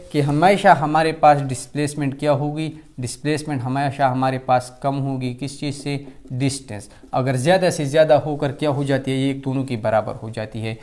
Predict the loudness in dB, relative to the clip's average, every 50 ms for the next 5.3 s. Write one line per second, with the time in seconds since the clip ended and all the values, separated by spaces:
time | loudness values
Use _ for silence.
0 | -16 -20 -18 -8 -4 -2 -2 0 0 2 2 2 0 0 0 -2 -2 -4 -6 -6
1 | -6 -6 -6 -6 -8 -10 -10 -10 -10 -12 -14 -18 -16 -8 -4 -4 -2 0 2 2
2 | 2 2 0 -4 -10 -16 -20 -20 -16 -10 -6 -6 -4 -4 -2 0 0 0 0 0
3 | -2 -6 -10 -8 -6 -6 -6 -6 -8 -8 -8 -6 -6 -6 -4 -2 -2 -2 -2 -2
4 | -6 -6 -6 -6 -4 -2 -2 -2 -4 -4 -6 -8 -8 -6 -6 -4 -4 -4 -4 -2
5 | -2 -2 -2 -2 -4 -6